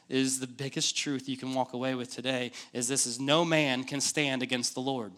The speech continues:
Check out verse nine with me. It says this. It says, "For the Lord has driven out before you great and strong nations.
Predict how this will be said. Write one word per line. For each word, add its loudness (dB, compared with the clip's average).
Check 8
out 10
verse 4
nine 6
with 6
me. 2
It 2
says 6
this. 4
It 2
says, 6
"For 4
the 6
Lord 6
has 0
driven 4
out 6
before 2
you -2
great 2
and -4
strong 4
nations. -4